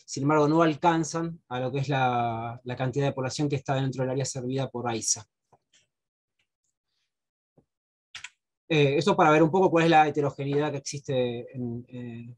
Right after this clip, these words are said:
en el país. A su vez, esto, al no tener un marco regulatorio nacional,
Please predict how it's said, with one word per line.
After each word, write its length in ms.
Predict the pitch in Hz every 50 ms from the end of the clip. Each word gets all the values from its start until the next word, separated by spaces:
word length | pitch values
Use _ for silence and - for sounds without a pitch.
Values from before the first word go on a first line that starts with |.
| _ _ _
en 140 | - 127 135
el 80 | 139 143
país. 400 | - 175 196 - - - - _ _ _ _ _ -
A 80 | 135
su 160 | 139 - 156 160
vez, 180 | 180 190 185 -
esto, 480 | 190 180 - 202 196 202 208 - - _
al 160 | - 143 143
no 140 | 147 165 160
tener 240 | - 170 170 175 170
un 100 | 165 160
marco 240 | 165 170 160 165 151
regulatorio 340 | 151 151 147 147 170 165
nacional, 500 | 160 165 143 - 165 165 170 180 202 196